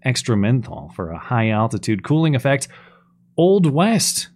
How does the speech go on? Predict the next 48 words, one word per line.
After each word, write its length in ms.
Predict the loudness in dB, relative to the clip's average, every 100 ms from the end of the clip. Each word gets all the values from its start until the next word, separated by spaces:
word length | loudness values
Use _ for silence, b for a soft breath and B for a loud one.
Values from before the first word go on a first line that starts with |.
| _ _
is 160 | -2 2
the 100 | 0
scent 360 | 2 0 0
of 160 | -4 -4
sweet 340 | -6 -2 -2
leather 300 | 0 0 0
and 100 | 0
oak 200 | 0 0
barrels 360 | -2 -2 -2 -2
ready 180 | -2 -2
to 60 | -2
bust 380 | -2 -2 0
open 280 | -2 0 -2
the 80 | -2
saloon 520 | -2 0 2 4 4
doors. 420 | 2 0 0 0 0
Or, 260 | 2 2
of 140 | 0 0
course, 420 | 0 2 -2 -4 b b b b b
try 300 | 2 4 4
any 300 | 4 2 2
of 120 | 0
Hero 260 | 0 0 0
Soap's 340 | 2 0 0
other 280 | 0 0 0
excellent 400 | -2 -2 -2 0
offerings 560 | 0 0 0 0 0 -2 b b -6
available 440 | 0 2 2 0
in 220 | 0 0
bar 360 | 0 0 0 0
or 240 | 2 2
liquid 460 | 2 0 0 -2 0
form 440 | -2 0 2 2
and 220 | 2 0 0
use 200 | 0 0
promo 320 | 0 2 0
code 220 | 0 -2
M 160 | 0 -2
C 180 | 0 0
Listener 380 | 0 0 -2 -2
for 100 | -4
ten 240 | -4 -4
percent 260 | -4 -2 0
off 200 | -2 -2
all 340 | -2 0 2 0
Hero 340 | 0 0 2
Soap 320 | 0 0 -2
products. 500 | -2 -2 0 -2 -6